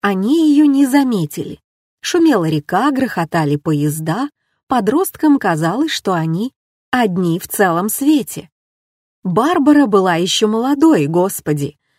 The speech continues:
Если Эллиоту исполнилось четырнадцать, ей где-то за сорок,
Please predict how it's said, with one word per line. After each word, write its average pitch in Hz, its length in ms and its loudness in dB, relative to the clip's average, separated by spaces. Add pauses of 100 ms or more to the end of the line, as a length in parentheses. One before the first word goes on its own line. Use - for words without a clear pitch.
Если 196 480 0
Эллиоту 185 600 2
исполнилось 208 640 0
четырнадцать, 175 880 -2
ей 185 400 0
где-то 156 560 -4
за 175 160 -4
сорок, 294 560 -6